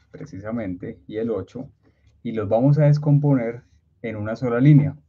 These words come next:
¿sí? Vamos a sacarles mitad o tercera o quinta o séptima parte, dependiendo de los números, pero muy importante que los números que coloquemos acá sean primos. Recuerden que la descomposición se hace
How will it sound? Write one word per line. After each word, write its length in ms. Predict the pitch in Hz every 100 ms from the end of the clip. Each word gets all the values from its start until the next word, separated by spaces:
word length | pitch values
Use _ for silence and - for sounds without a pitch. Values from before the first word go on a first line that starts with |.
| _ _ _
¿sí? 280 | - 127 147 _ _ _ _ _
Vamos 260 | 113 117 143
a 80 | 143
sacarles 840 | 123 110 104 110 127 135 - _ _ -
mitad 520 | 110 101 110 123 131
o 100 | 127
tercera 600 | 104 98 113 117 127 113
o 80 | -
quinta 480 | 117 120 127 123
o 100 | 107
séptima 480 | 95 113 110 131 131
parte, 400 | 123 110 - 120 120
dependiendo 640 | 113 113 98 95 101 113
de 60 | 131
los 120 | 139
números, 540 | 135 110 110 131 - _ _ _ _ -
pero 180 | 123
muy 160 | 120 143
importante 500 | 160 170 131 113 139
que 60 | 151
los 100 | 120
números 300 | 110 131 143
que 120 | 147
coloquemos 520 | 139 107 - 110 135
acá 280 | 113 135 143
sean 280 | 135 98 92
primos. 520 | 123 98 90 - _ _
Recuerden 380 | - 95 107 127
que 140 | 131 135
la 100 | 127
descomposición 760 | - 131 131 131 135 131 123
se 160 | - 104
hace 340 | 101 107 151